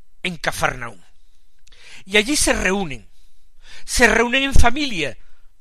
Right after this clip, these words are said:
con la de Simón. Jesús, desde el principio, no se ha dirigido a unos pocos discípulos. Por una parte tiene el grupo más cercano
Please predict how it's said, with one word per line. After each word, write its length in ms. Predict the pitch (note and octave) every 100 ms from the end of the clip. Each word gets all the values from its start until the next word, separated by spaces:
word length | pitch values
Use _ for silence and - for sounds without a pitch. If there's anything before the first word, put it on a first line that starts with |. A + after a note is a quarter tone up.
| - -
con 260 | D#3 D3
la 260 | C#3+ C#3 C3 - -
de 140 | D3+ D#3
Simón. 480 | G3+ F#3+ F#3+ A2 - - - - - - - - - - - - - - - -
Jesús, 540 | - A#3+ D#4 D#4+ - -
desde 340 | E3 G#3 - A3
el 140 | G#3+
principio, 760 | - G#3 G3 - D#4+ - F#3+ C4+ - - - - - - - -
no 240 | G#3+ C4+
se 200 | - G#3+
ha 120 | G#3+
dirigido 680 | F#3 E3+ D#3 - B3+ F#3 D#3 - - - - - - - - -
a 100 | F3+
unos 200 | F3 E3+
pocos 420 | - F#3 - D#3
discípulos. 720 | C3 - A2 - - - - - - - - - - - -
Por 140 | - D4+
una 140 | E4
parte 360 | D#4+ D#4 - D4
tiene 360 | B3 C4 D#4 - - - -
el 200 | F3+ F3+
grupo 460 | - C4 - C#4 C#4+ -
más 320 | E3+ F3 B3 -
cercano 960 | - - E3 C#3 - - E3 C#3+ F#3